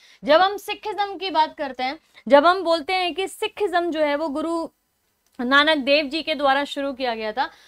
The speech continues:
तो अपने को ये भी समझना पड़ेगा कि सिखिज्म की शुरुआत गुरु नानक देव जी के द्वारा हिंदुओं से ही की गई थी। किससे की गई थी? हिंदुइज्म से ही उन्होंने स्टार्ट किया था। हिंदुओं में से ही जो ऐसे वीर लड़ाकू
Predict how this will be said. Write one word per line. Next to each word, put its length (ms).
तो 60
अपने 260
को 120
ये 220
भी 120
समझना 440
पड़ेगा 380
कि 160
सिखिज्म 540
की 120
शुरुआत 440
गुरु 360
नानक 280
देव 240
जी 200
के 120
द्वारा 420
हिंदुओं 460
से 180
ही 240
की 240
गई 180
थी। 320
किससे 260
की 160
गई 160
थी? 200
हिंदुइज्म 640
से 160
ही 160
उन्होंने 360
स्टार्ट 400
किया 180
था। 220
हिंदुओं 420
में 180
से 120
ही 180
जो 80
ऐसे 300
वीर 360
लड़ाकू 640